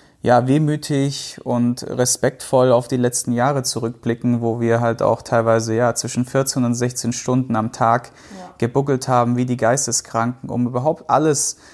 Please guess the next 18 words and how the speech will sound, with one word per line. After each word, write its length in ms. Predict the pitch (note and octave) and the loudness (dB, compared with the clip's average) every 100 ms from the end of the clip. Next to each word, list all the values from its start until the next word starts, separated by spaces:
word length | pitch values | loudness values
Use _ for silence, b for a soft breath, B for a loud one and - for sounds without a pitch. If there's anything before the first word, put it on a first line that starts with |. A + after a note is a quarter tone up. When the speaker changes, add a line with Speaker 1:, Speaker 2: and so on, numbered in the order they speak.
| b | b
Speaker 1:
was 240 | - A#2 B2+ | -2 -2 -2
wir 80 | |
jetzt 300 | A#2 B2+ C#3 | -2 0 -2
im 80 | A#2+ | -4
Grunde, 720 | A#2+ B2+ B2+ A#2+ A#2+ A#2 - - | -4 -2 -2 0 0 0 -2 -6
ja, 500 | B2 B2 C3 A2+ C3 _ b b | -4 0 0 -2 -6 _ b b
so 140 | B2 | -2
mit 160 | A#2+ A2+ | 0 4
Leichtigkeit 720 | A2+ D3+ D3+ C#3 - C3 C3+ | 4 4 -2 -8 -2 0 0
nach 140 | B2 | -4
draußen 440 | - G#2+ B2+ - C3+ | -2 -2 0 -2 -8
posaunen, 720 | - C3 B2 A#2+ B2+ B2+ B2+ B2+ B | -4 -2 2 2 4 2 0 -4 B
steckt 300 | - - B2 | -8 -4 -2
halt 120 | B2 A2 | 0 0
auch 80 | B2 | 0
viel 280 | - D#3 A#2+ | -4 -4 0
Arbeit 380 | C3 C3+ A2+ | 0 0 -2
dahinter 560 | A#2 A#2 A2+ A#2+ C3 B2+ | -4 -6 -6 -4 -4 -4